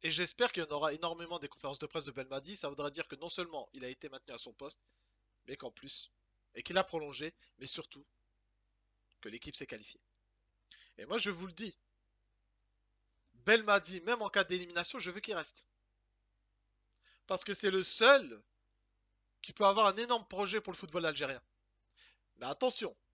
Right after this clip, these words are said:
il reste à la condition que tous ceux qui sont à la fédération, ils dégagent. Et que cette fois-ci, on met vraiment des gens compétents. Là, à la tête de toutes les équipes de jeunes, même féminines, on l'a vu aujourd'hui, et, euh,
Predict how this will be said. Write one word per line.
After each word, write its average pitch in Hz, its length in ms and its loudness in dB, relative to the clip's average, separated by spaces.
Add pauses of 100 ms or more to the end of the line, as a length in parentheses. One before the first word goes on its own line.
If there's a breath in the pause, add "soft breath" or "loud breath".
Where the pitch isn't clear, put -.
(300)
il 208 180 2
reste 247 280 4
à 208 80 10
la 196 80 6
condition 214 600 -6
que - 120 -12
tous 190 180 -8
ceux 196 120 -2
qui - 80 0
sont 196 60 0
à 180 40 4
la 170 60 0
fédération, 156 420 -4
ils 143 80 -10
dégagent. 113 380 -10 (1200)
Et 127 80 -16
que 143 140 -8
cette 160 200 -2
fois-ci, 165 380 -2
on 131 120 -20
met 131 120 -10
vraiment 135 300 -8
des 139 120 -8
gens 131 140 -6
compétents. - 400 -18 (480)
Là, 110 100 -6
à 131 60 -4
la 131 80 -8
tête 160 200 -6
de 135 60 -10
toutes - 240 -16
les 151 140 -8
équipes 151 220 -12
de 143 80 -6
jeunes, 165 320 -2 (300 loud breath)
même 175 160 -4
féminines, 156 540 -8 (520)
on - 60 -14
l'a 123 120 -8
vu 139 120 -8
aujourd'hui, 147 420 -6 (420 soft breath)
et, 165 240 0 (100)
euh, 117 760 -8